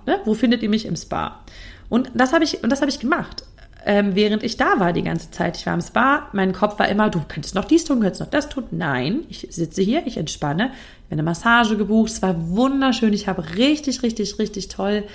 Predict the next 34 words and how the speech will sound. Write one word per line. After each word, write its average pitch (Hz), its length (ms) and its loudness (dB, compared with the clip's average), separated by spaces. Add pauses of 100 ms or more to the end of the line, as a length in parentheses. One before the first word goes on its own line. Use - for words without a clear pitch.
(1160)
gespürt, 285 840 4
wie 220 140 6
ich 196 140 -2
so 208 140 2
angefangen 233 520 2
habe 220 100 2
zu - 160 -6
entschleunigen 269 720 -2
und 190 220 -4
wie 190 60 2
ich 190 100 -2
so 185 100 -4
richtig 220 500 0
runtergekommen 233 680 0
bin 220 120 2
und 185 200 -4
bei 190 100 -2
mir 240 300 0
angekommen 214 480 -2
und 190 240 -6
wie 190 60 -2
es 190 160 -6
einfach 190 280 -2
wunderschön 233 540 0
war. 220 100 2
Und 180 160 -2
da 190 180 2
war 240 120 0
meine 220 240 4
Energie 185 380 0
natürlich 233 380 0
die 196 120 -4
ganze 180 340 -4
Zeit, 190 460 -2